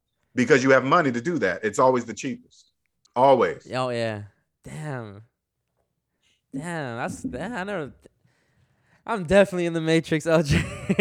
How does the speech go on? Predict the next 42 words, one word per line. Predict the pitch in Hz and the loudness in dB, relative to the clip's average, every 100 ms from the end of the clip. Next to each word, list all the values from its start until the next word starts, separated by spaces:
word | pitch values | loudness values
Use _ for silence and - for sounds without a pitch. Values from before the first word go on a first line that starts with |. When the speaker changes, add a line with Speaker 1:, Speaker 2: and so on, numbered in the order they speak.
| 220 | 4
Speaker 2:
In | 196 175 | 2 0
that, | 175 | -2
that | 165 156 165 156 165 | -2 -2 -2 -2 2
Speaker 1:
But | 143 175 | 2 2
you | 160 | -2
Speaker 2:
matrix. | |
Speaker 1:
know | 143 151 180 190 156 | 2 6 6 6 6
you're, | 131 139 | 2 0
but | 107 120 123 | 0 -2 -2
you | |
know | 120 131 160 165 | -2 4 4 4
you're | 139 131 | 2 0
in | 120 | -2
the | |
debt | 104 113 104 | 0 0 0
matrix, | 104 95 95 - - | -6 -8 -10 -14 -14
Chris. | - 110 - - | -4 -2 -2 -4
You | 104 | -6
know | 110 110 131 127 | 0 4 6 6
that. | 107 92 76 | 2 0 0
That's | 117 165 | 2 4
Speaker 2:
Yeah. | 113 | 4
Speaker 1:
big. | 190 185 117 | 4 4 2
You, | 127 196 - _ | -2 -6 -8 _
I, | 113 - _ | -10 -10 _
I | 131 | 0
know | 175 | 2
you | 220 | 2
don't | 208 196 | 0 2
think | 208 196 | 2 2
it's | 170 | 0
big, | 147 196 147 | 2 4 4
but | 113 | 4
that's | 143 147 | 2 0
huge. | - 165 135 98 85 | -4 -2 -4 -6 -8
That | 127 156 175 | -2 2 2
is | 107 | 0
Speaker 2:
No. | 101 | -2
Speaker 1:
huge. | 123 85 - - | -2 -4 -14 -14
Speaker 2:
Yeah, | 123 151 117 | -8 -6 -6
it | |
is. | 120 | -6